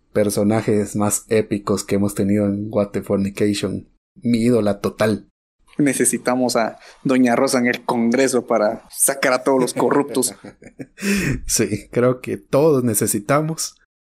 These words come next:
Speaker 1: a una doña Rosa en nuestras vidas.
Speaker 2: <laughs> Para que resuelva todo. <laughs>
Speaker 1: Pues no sé si tenés más información de, eh, María Isabel
Speaker 2: Mm.
Speaker 1: para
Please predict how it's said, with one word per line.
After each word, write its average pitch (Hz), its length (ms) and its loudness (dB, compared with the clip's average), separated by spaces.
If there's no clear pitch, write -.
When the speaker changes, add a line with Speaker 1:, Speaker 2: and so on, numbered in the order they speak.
Speaker 1:
a 98 140 -2
una 117 340 2
doña 107 380 0
Rosa 104 480 0
en 98 120 -2
nuestras 98 480 -2
vidas. - 600 -2
Speaker 2:
<laughs> - 1400 -4
Para 127 280 2
que 127 300 0
resuelva 143 580 2
todo. 151 420 2
<laughs> - 1300 -2
Speaker 1:
Pues 113 300 2
no 123 140 2
sé 143 200 2
si 135 180 2
tenés 120 340 2
más 131 220 2
información 120 640 0
de, 104 360 -2
eh, 101 240 2
María 110 280 2
Isabel 110 380 2
Speaker 2:
Mm. 135 300 2
Speaker 1:
para 101 720 0